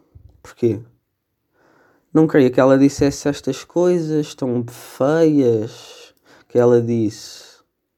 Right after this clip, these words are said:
Fiquei mesmo desiludido contigo, senhora professora de Fisicoquímica. Yeah, fiquei mesmo.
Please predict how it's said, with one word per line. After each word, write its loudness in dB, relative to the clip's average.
Fiquei 2
mesmo 2
desiludido 2
contigo, 0
senhora -4
professora -6
de -10
Fisicoquímica. -4
Yeah, 2
fiquei -4
mesmo. -6